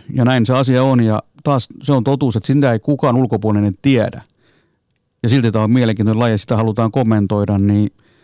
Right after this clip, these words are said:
suotako se ylireagointi sinne ja ne, ketkä on siellä sisässä ytimessä, niin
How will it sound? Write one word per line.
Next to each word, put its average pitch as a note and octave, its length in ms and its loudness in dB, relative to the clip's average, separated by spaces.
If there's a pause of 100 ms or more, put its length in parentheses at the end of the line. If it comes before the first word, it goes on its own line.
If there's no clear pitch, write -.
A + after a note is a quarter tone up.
(480)
suotako A#2+ 500 -2
se D#3 200 0
ylireagointi D3 640 0
sinne C3 380 2
ja A#2+ 160 0 (180)
ne, C3+ 160 0
ketkä C#3 280 -2
on B2+ 80 0
siellä C3 140 0
sisässä C3 400 0
ytimessä, B2 440 0
niin A2 140 0